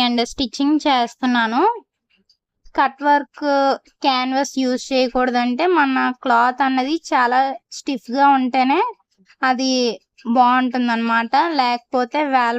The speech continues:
పడిపోయినట్లుగా ఉంటుంది. క్లాత్ స్టిఫ్ గా లేకుండా జార్జెట్ క్లాత్స్ అవి అయితే మనం క్యాన్వాస్ వేసినా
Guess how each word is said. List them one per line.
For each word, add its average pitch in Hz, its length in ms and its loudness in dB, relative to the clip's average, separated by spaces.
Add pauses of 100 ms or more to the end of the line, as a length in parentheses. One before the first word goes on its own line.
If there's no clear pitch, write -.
పడిపోయినట్లుగా 240 760 0 (100)
ఉంటుంది. 220 500 -4 (1000)
క్లాత్ 262 480 2 (400)
స్టిఫ్ - 380 -8
గా 277 100 4 (120)
లేకుండా 262 480 0 (160)
జార్జెట్ 233 500 0
క్లాత్స్ 247 480 2 (140)
అవి 247 240 -2 (100)
అయితే 240 320 -2 (640)
మనం 262 280 2 (280)
క్యాన్వాస్ 262 480 -2
వేసినా 254 360 0